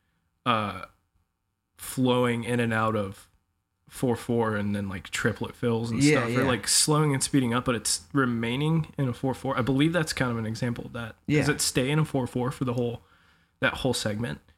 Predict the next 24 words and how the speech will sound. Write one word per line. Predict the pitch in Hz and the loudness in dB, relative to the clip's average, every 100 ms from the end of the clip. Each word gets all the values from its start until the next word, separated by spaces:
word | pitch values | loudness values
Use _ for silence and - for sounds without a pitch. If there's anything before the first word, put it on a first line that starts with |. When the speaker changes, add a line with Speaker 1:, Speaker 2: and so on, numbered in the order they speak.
| _ _ _ _ _ | _ _ _ _ _
Speaker 2:
Uh, | 139 143 151 151 151 143 - _ _ _ _ _ _ _ _ _ _ _ _ _ _ _ _ _ _ _ _ _ _ _ _ _ _ _ _ | 0 2 2 2 0 -2 -10 _ _ _ _ _ _ _ _ _ _ _ _ _ _ _ _ _ _ _ _ _ _ _ _ _ _ _ _
I | - | -2
think | 170 190 | 2 2
that | 190 131 | 0 -2
part's | - 156 170 151 | -2 0 2 0
in | 131 117 | 0 2
six | - - 147 - 127 | 4 4 2 2 0
eight. | 143 160 - _ _ | 0 -4 -10 _ _
Speaker 1:
Is | 123 | 2
it | 127 | 4
really? | 113 117 - - _ _ _ | 4 0 -2 -12 _ _ _
Speaker 2:
Yeah, | 135 135 156 156 - | -4 0 0 0 -2
and | 131 135 131 | -2 0 2
then | 135 131 131 - _ _ _ _ _ _ _ _ _ _ _ _ _ _ _ _ _ _ _ _ _ _ | 2 0 -4 -12 _ _ _ _ _ _ _ _ _ _ _ _ _ _ _ _ _ _ _ _ _ _
there's | 135 139 127 | -4 -2 -2
a | |
bar | 113 139 139 | 0 0 2
of | |
seven | - - 131 139 127 | 2 2 2 0 0
in | 123 | -2
there | 120 92 | -2 -6
too, | - 110 107 | -6 -4 -2
I | - | -4
think. | - - - | -8 -14 -16